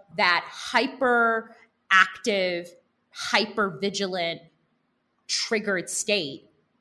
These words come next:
to a state of calm. And so it's tools.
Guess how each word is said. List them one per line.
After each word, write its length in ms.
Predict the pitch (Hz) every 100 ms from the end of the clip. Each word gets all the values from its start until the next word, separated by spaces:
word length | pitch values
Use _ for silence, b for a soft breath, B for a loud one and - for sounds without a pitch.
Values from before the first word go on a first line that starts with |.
| _ -
to 280 | - 254 214
a 60 |
state 420 | 202 - 208 190 -
of 120 | -
calm. 380 | - 170 131 - _ _ -
And 220 | 233 240
so 800 | 233 - 240 226 220 214 226 - - -
it's 280 | 233 226 -
tools. 760 | - 233 180 101 - - -